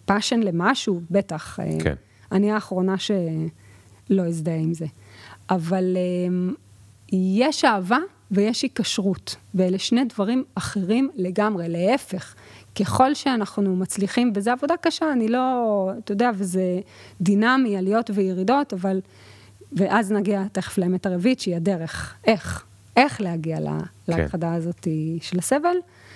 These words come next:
Speaker 1: אה, ככל שאנחנו מצליחים לרופף או למוסס, לפחות קצת, לפחות קצת, אני לא, לא צ-, אה, אתה יודע, דרך ארוכה, מה שנקרא. יש לנו כל כך הרבה ג'יפה בפנים, והשריטות, יש לנו כל כך הרבה שריטות במילים ה-, או הדפוסים שלנו, החזרתיים, הם כל כך,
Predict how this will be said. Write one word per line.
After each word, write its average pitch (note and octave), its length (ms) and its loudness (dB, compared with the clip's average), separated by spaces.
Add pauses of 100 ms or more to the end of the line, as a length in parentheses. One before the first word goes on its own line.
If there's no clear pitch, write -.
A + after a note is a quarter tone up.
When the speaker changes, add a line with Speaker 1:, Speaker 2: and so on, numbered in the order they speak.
(360)
Speaker 1:
אה, G3 100 2
ככל C4 340 2
שאנחנו C#4 360 0
מצליחים G3+ 640 0
לרופף G#3 800 0
או G3+ 60 2
למוסס, G3+ 720 0 (480)
לפחות F4+ 440 0
קצת, - 640 0
לפחות B3+ 400 0
קצת, - 280 0
אני A#3 80 0
לא, A#3+ 220 0
לא C4 80 0
צ-, - 100 -8
אה, B3 220 -2 (640)
אתה A#3 60 4
יודע, C4 180 2
דרך A#3+ 280 0
ארוכה, A#3+ 320 2
מה A3+ 100 -2
שנקרא. F#3 420 -2 (540)
יש G3+ 160 0
לנו G#3+ 460 2
כל A3+ 80 0
כך - 100 -4
הרבה G#3 200 2
ג'יפה F#3+ 480 0
בפנים, F3 500 0
והשריטות, G3 600 -2
יש G#3 160 0
לנו A3 120 0
כל - 80 -6
כך - 80 -4
הרבה G#3 120 0
שריטות G3+ 600 2
במילים E3+ 500 0
ה-, E3 480 -4
או F3+ 80 0
הדפוסים G3+ 580 0
שלנו, F#3+ 600 0
החזרתיים, F3+ 1000 0
הם F3+ 140 -2
כל F3+ 200 -6
כך, - 260 -2